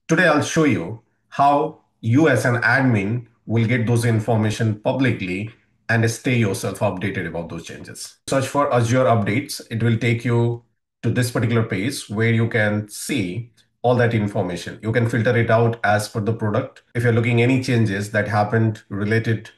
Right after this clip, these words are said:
to compute or containers or database, and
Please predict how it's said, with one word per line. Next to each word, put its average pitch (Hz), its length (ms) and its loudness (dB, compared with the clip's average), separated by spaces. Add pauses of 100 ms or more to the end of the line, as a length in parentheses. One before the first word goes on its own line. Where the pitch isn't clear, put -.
(140)
to 117 160 0
compute 113 500 0
or 104 160 -2
containers 107 640 0
or 113 80 0
database, 101 520 -2
and 113 300 -2